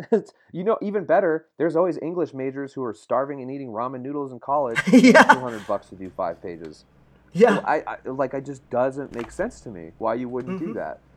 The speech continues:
Speaker 2: Mm-hmm.
Speaker 1: You know, that's
Speaker 2: You
Speaker 1: neither here nor there, but S E O stuff is there for a reason. It's not a silver bullet. If it, I guess it is a silver bullet. If you do it,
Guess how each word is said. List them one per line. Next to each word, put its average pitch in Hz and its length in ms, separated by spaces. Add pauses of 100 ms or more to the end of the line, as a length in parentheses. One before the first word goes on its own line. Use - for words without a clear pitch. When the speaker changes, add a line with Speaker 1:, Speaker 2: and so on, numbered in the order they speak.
(260)
Speaker 2:
Mm-hmm. 180 180
Speaker 1:
You 104 60
know, 78 240 (640)
that's 113 240
Speaker 2:
You 190 60
Speaker 1:
neither 98 160
here 95 180
nor 85 180
there, 85 260
but 87 280 (240)
S 175 180
E 170 100
O 165 80
stuff 160 300
is 117 140
there 139 180
for 143 200
a 123 60
reason. 139 540 (140)
It's 113 220
not 110 320
a 117 60
silver 127 420
bullet. 110 440
If 147 180
it, 196 140
I 156 120
guess 190 260 (540)
it 170 120
is 240 140
a 135 60
silver 107 280
bullet. 87 380
If 143 140
you 147 100
do 165 320
it, 113 240